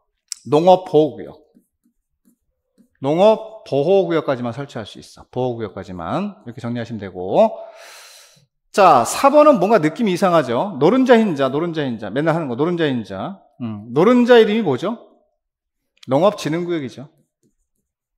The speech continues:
농지가 이렇게 집단화되어 있는 지역입니다. 흰자는요, 농업보호구역.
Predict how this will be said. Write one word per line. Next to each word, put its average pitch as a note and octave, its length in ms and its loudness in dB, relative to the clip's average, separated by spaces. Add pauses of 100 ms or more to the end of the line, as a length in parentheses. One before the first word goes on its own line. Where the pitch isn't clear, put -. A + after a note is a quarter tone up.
(3750)
농지가 A3 340 4
이렇게 A#3 160 0
집단화되어 A3 680 0
있는 F#3+ 200 -2
지역입니다. B2 680 -8 (440)
흰자는요, E3 640 2 (260)
농업보호구역. C3+ 880 -6